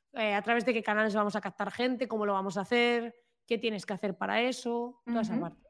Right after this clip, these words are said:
Speaker 2: Y alguien, por ejemplo, como cliente T V que está empezando de cero, que no tiene una comunidad fuerte, ¿cuánto tiempo podría tardar en tener resultados con ello?
Speaker 1: Eso depende, yo, esto es cincuenta cincuenta.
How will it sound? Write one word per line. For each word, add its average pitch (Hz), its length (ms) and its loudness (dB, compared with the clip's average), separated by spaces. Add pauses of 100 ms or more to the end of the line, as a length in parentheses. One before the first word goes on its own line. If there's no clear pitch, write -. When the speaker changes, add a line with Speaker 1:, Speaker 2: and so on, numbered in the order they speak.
(480)
Speaker 2:
Y 214 60 8
alguien, 240 260 6
por 262 100 6
ejemplo, 262 340 4
como 240 260 6
cliente 233 320 0
T 240 140 6
V 233 300 6
que 214 280 2
está 220 180 4
empezando 220 440 4
de 214 160 2
cero, 220 240 4
que 214 80 0
no 208 120 -2
tiene 214 180 0
una 208 160 0
comunidad 202 580 -2
fuerte, 262 300 2
¿cuánto 226 260 4
tiempo 233 280 4
podría 226 400 6
tardar 214 340 6
en 202 160 0
tener 202 260 0
resultados 175 680 0
con 185 180 -4
ello? 170 280 -4 (1500)
Speaker 1:
Eso 233 180 -2
depende, 226 600 0
yo, 226 100 -2
esto - 360 -8
es 247 60 -10
cincuenta 202 380 -2
cincuenta. 180 600 -4